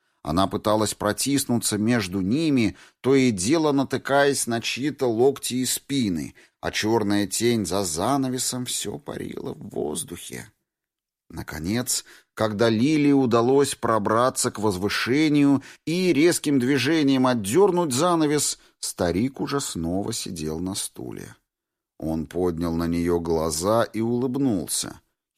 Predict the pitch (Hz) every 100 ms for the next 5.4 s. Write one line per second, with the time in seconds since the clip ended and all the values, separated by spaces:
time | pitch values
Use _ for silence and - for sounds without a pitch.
0 | _ 95 107 110 - 78 62 - 60 60
1 | 78 98 110 95 - - 58 62 78 _
2 | _ _ - 98 101 95 92 87 87 98
3 | 101 - 95 - 101 92 85 _ 95 92
4 | 107 107 107 107 - 85 85 - - -
5 | 87 71 71 -